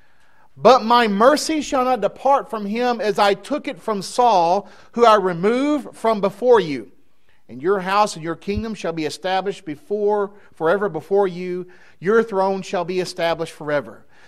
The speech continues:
Now, there are many great lessons and promises that we're going to look at both this morning and tonight. I want to look at a few of them this morning, and then tonight we'll look at the rest of these promises that are made to King David.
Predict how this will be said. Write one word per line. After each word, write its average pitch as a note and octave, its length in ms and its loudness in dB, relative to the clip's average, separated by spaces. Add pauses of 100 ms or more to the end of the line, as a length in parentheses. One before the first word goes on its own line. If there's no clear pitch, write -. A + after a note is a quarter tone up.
Now, F3 100 -2
there G3 140 4
are E3+ 60 0
many G#3 280 -2
great G3+ 460 -2
lessons G3 540 -4
and D3 280 -8 (240)
promises G#3 760 -2 (300)
that D#3 300 2
we're F#3 100 -2
going F3+ 180 0
to E3 80 -4
look G3+ 220 0
at E3 380 -2 (260)
both E3+ 380 0
this D#3+ 300 -8
morning G#3+ 600 -4
and D#3 200 -10
tonight. E3 560 -2
I - 20 0
want F3+ 260 -4
to E3+ 80 -6
look F#3+ 200 -4
at D3+ 80 -4
a C#3 60 -2
few G3+ 360 -4
of D3+ 140 -6
them E3 160 -4
this D3 180 -12
morning, F#3 420 -6 (240)
and D#3 160 -8
then E3 120 -6
tonight E3 440 -4
we'll E3+ 160 -8
look E3+ 160 -8
at C#3 80 -14
the C#3 80 -12
rest G3 360 -2
of D3 80 -12
these D3 160 -12
promises D3+ 720 -6 (320)
that D#3 120 2
are D3 120 -4
made D#3+ 360 -2
to D3 120 -16
King D#3+ 340 0
David. D3 380 -4